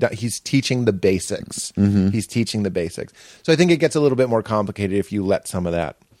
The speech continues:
Speaker 1: more in.
Speaker 2: Yeah.
Speaker 1: But, sorry.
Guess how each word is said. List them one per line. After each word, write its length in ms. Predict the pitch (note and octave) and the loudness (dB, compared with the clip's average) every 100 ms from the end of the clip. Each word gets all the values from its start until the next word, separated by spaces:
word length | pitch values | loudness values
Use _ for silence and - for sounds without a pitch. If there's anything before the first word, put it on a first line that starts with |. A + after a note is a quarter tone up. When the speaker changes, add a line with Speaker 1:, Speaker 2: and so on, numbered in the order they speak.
| _ _ _ | _ _ _
Speaker 1:
more 360 | G2 F2 D#2+ | -2 0 0
in. 320 | - F#2 D#2 - - _ - - - | -2 -6 -6 -10 -20 _ -20 -20 -6
Speaker 2:
Yeah. 200 | D3+ E3 | 0 4
Speaker 1:
But, 300 | D#3+ F3 - _ _ _ _ | 4 4 0 _ _ _ _
sorry. 260 | G#2 G2+ | 0 0